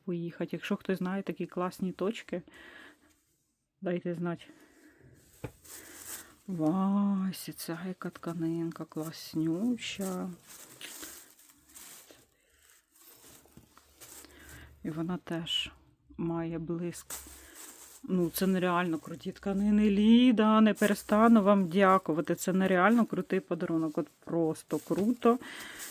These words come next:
Я не знаю, як ви нічого з цього не зробили. О, я сьогодні в тренді, покажу вам.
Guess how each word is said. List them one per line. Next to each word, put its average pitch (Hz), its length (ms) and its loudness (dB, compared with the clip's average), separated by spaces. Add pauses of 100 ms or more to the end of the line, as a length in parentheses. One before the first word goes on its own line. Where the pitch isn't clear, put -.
Я 202 200 6
не 196 120 4
знаю, 254 320 10
як 214 240 6
ви 214 120 6
нічого 220 400 2
з - 60 -10
цього 240 260 8
не 254 180 12
зробили. 294 760 12 (3250)
О, 262 260 8 (1300)
я 214 220 4
сьогодні 220 380 0
в - 60 -12
тренді, 185 340 -4
покажу 190 460 -2
вам. 185 180 2